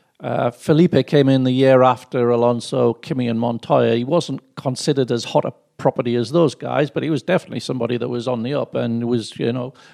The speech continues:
had a lot of promise. And in a Ferrari, you, you, you wouldn't have been surprised, or you would have been surprised had he not been able to win races. He was, he was clearly good, but I don't think he was the, the sort of hot property that, um,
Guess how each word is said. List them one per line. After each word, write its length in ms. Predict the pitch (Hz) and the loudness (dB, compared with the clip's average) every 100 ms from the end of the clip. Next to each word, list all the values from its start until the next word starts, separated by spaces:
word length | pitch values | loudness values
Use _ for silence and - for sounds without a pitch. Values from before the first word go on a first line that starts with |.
| - - | -20 -4
had 180 | 139 | 0
a 60 | 123 | 4
lot 200 | 120 139 | 6 6
of 100 | 123 | 4
promise. 440 | 147 123 120 127 | 2 0 0 -6
And 260 | 135 117 113 | -8 -8 -6
in 160 | - 123 | -2 -2
a 60 | |
Ferrari, 420 | - 135 139 120 | 2 4 6 4
you, 160 | 123 123 | 2 0
you, 300 | 120 120 123 | 0 -2 -2
you 160 | 117 120 | -2 2
wouldn't 280 | 120 123 | 2 0
have 140 | 120 98 | -6 -2
been 220 | 127 120 | 0 -2
surprised, 580 | - - 135 139 110 - _ - - | -6 -2 2 2 -2 -10 _ -20 0
or 200 | 165 143 | 4 6
you 120 | 139 | 6
would 140 | 135 170 | 6 6
have 80 | - | 4
been 140 | 139 | 0
surprised 340 | - 135 127 | 0 0 2
had 100 | 131 | 0
he 100 | 127 | 0
not 360 | 127 131 - _ | 4 2 0 _
been 140 | 127 | -4
able 180 | 120 120 | -2 -2
to 60 | 113 | -2
win 180 | 117 113 | -2 -2
races. 400 | 175 - 101 - | -2 -4 -8 -10
He 120 | 123 | -6
was, 220 | 123 113 | -4 -6
he 100 | 139 | -14
was 100 | 165 | -14
clearly 260 | - 135 107 | -6 -6 0
good, 280 | 139 110 - | 0 0 0
but 240 | 117 - - - - _ - 160 - | 0 0 -6 -20 -20 _ -16 -4 2
I 160 | 143 | 2
don't 260 | 143 170 139 | 4 2 2
think 200 | 160 131 | -4 -4
he 80 | 127 | -2
was 240 | 135 120 | -2 -2
the, 420 | - 123 120 123 120 - - | -4 -4 -4 -8 -14 -16 -12
the 420 | 127 120 127 120 | -10 -10 -8 -10
sort 140 | 139 | -8
of 220 | 117 - _ - _ _ _ _ - 339 _ _ | -12 -14 _ -20 _ _ _ _ -20 -20 _ _
hot 280 | - 185 165 | -4 -2 0
property 340 | 165 151 131 127 | 0 0 -2 -2
that, 340 | 120 120 - | -2 -4 -2
um, 600 | 120 113 110 110 160 | 0 0 -2 -6 -14